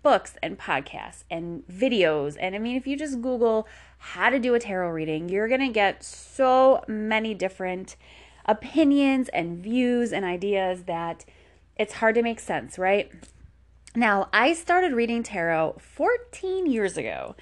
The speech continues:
is when I really got into it. I had gotten my first deck from my boyfriend, who is now my husband, and I was so excited to just start reading and giving readings,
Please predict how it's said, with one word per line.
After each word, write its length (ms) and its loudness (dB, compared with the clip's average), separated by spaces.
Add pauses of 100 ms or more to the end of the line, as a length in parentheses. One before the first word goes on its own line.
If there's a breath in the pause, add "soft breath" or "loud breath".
(380 loud breath)
is 160 -2
when 160 0
I 60 0
really 380 0
got 200 2
into 360 0
it. 220 2
I 140 -4
had 140 -8
gotten 240 -6
my 120 -6
first 580 -14
deck 400 4 (100)
from 600 0
my 120 -2
boyfriend, 460 0
who 120 -4
is 140 -4
now 120 -8
my 140 -10
husband, 880 0 (560 loud breath)
and 880 0 (160)
I 520 2
was 260 -2
so 420 -2
excited 840 -6
to 300 -12
just 200 -14
start 260 -10
reading 460 2
and 440 -4
giving 300 0
readings, 580 0